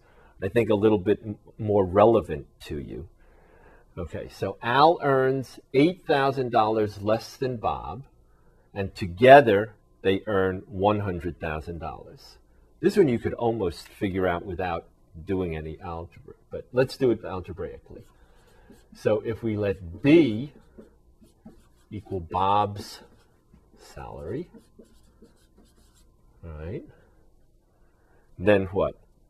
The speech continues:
How much does Al make? Well, together they earn a hundred thousand dollars. So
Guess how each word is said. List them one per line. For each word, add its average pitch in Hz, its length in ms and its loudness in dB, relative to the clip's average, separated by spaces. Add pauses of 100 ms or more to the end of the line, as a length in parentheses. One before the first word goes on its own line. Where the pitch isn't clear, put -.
(1080)
How 110 160 -6
much 107 240 -6
does - 180 -10 (100)
Al 110 280 0
make? - 360 -16 (4000)
Well, 85 440 -10
together 131 840 4 (280)
they 107 280 0
earn 101 500 -4 (340)
a 92 80 -10
hundred 92 340 -4
thousand 85 380 -4
dollars. 107 560 -2 (540)
So 95 600 -4